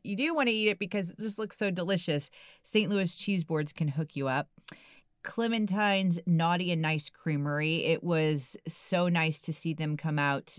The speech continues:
to the county in Lake Saint Louis, and the fact that they also offer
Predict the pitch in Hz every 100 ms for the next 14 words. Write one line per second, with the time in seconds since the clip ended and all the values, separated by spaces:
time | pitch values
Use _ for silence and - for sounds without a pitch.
0 | - - 160 151 147 143 - 160 - 180
1 | 160 143 202 - - - _ - 156 151
2 | 156 - 160 147 143 139 147 170 - -
3 | 151 143 139 143 - - - _ _ 175
4 | 196 185 214 - 208 180 - 160 160 175
5 | 160 - 147 143 156 143 139 139